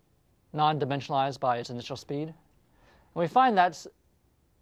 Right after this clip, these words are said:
a simple relationship between the masses involved.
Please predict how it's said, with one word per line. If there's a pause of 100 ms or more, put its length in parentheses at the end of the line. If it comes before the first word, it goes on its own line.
(140)
a
simple
relationship
between
the
masses
involved.